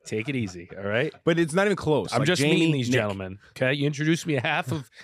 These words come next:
Speaker 1: friggin' your cigar lounge. I'm still trying to figure out people's names.
Speaker 2: <laughs>
Speaker 1: This is him. This is him. He does this. He does. I'm like, "Ah,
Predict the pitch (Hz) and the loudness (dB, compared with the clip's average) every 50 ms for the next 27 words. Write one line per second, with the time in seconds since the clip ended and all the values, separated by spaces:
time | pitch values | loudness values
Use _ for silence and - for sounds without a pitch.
0 | - _ _ - - 165 160 151 156 147 147 143 - - 143 143 143 147 143 139 | -20 _ _ -4 -2 0 0 0 0 2 0 0 0 2 2 4 4 4 4 2
1 | 127 113 107 101 101 101 107 104 101 - 151 151 - - 143 135 - 151 139 135 | 2 2 0 0 -2 -2 -6 -6 -4 -2 -2 -2 0 0 -2 -2 -2 -2 0 0
2 | 127 113 - 131 117 104 104 117 113 104 92 - 156 139 - - - 190 - - | 0 0 -2 -2 -2 -2 -2 -2 -2 -2 0 0 -2 -2 -2 -4 -8 -10 -10 -10
3 | _ - - - - 170 151 135 127 127 156 175 170 160 139 131 147 143 139 139 | _ -20 -8 -2 -2 0 0 0 0 0 2 2 2 0 0 -2 -4 -4 -4 -2
4 | 160 165 156 143 131 143 139 139 147 143 139 156 147 127 131 131 135 139 - 110 | -2 0 0 0 -2 -2 -2 -2 -2 0 -2 -2 -4 -4 -6 -6 -6 -6 -4 -6
5 | 113 117 104 104 107 104 101 92 87 90 | -6 -8 -8 -6 -6 -6 -6 -6 -8 -10